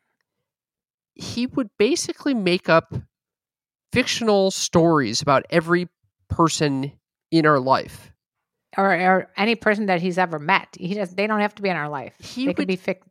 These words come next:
Speaker 1: a-
Speaker 2: fictitious stories.
Speaker 1: As a t-, as a, a ten-year-old, I would receive letters that said things like, "Your, your grandma is now
Speaker 2: <laughs>
Speaker 1: dating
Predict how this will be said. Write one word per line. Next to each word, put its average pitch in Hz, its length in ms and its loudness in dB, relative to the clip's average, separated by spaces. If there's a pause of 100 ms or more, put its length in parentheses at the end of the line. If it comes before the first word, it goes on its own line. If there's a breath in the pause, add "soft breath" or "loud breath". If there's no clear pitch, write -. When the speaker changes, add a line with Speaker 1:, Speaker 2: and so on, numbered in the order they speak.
Speaker 1:
a- - 20 -6
Speaker 2:
fictitious 196 480 -2
stories. 143 640 -10
Speaker 1:
As 240 200 2
a 254 60 -6
t-, - 480 -6
as 214 260 0
a, 226 140 -4 (220)
a - 100 0
ten-year-old, 196 580 2
I 151 200 0
would 220 180 -2
receive 190 380 -6
letters 156 560 -2 (140)
that 160 180 -2
said 170 520 0
things 170 320 0
like, 147 300 0 (580 soft breath)
"Your, 170 440 0
your 165 340 2
grandma 202 680 4 (440)
is 165 300 -2
now 196 320 6
Speaker 2:
<laughs> 170 200 -8
Speaker 1:
dating 175 680 2